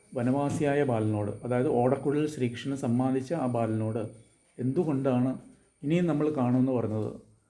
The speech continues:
അപ്പോൾ അതൊരു പൂർവജന്മ കാര്യമായിരുന്നു ശ്രീകൃഷ്ണൻ പറഞ്ഞത്. "അതെന്താ?" എന്ന് ചോദിച്ചു കഴിഞ്ഞാൽ ശ്രീകൃഷ്ണൻ പറയുകയാണ്, "ബാലിവധത്തിൽ ഞാൻ ഒളി യുദ്ധം,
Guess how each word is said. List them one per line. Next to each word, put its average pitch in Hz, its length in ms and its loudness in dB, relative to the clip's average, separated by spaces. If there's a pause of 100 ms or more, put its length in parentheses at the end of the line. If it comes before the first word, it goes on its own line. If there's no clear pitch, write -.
(340)
അപ്പോൾ 160 200 2
അതൊരു 170 260 4 (1000)
പൂർവജന്മ 175 720 4 (560)
കാര്യമായിരുന്നു 123 800 2 (140)
ശ്രീകൃഷ്ണൻ 127 400 -4
പറഞ്ഞത്. 101 360 -6 (180)
"അതെന്താ?" 151 340 -2 (580)
എന്ന് 143 140 -4
ചോദിച്ചു 120 320 0
കഴിഞ്ഞാൽ 117 460 -2
ശ്രീകൃഷ്ണൻ 120 480 -4
പറയുകയാണ്, 113 400 0 (800)
"ബാലിവധത്തിൽ 127 920 4 (420)
ഞാൻ 139 260 -2 (120)
ഒളി 139 200 6
യുദ്ധം, 156 520 2